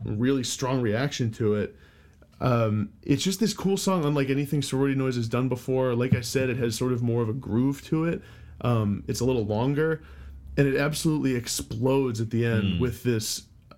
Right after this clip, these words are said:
Speaker 1: sort of guitar. I think it's, like, two guitars, or at least maybe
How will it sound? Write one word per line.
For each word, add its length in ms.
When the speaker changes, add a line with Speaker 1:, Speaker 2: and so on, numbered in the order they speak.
Speaker 1:
sort 220
of 180
guitar. 500
I 40
think 120
it's, 100
like, 140
two 220
guitars, 640
or 100
at 80
least 340
maybe 440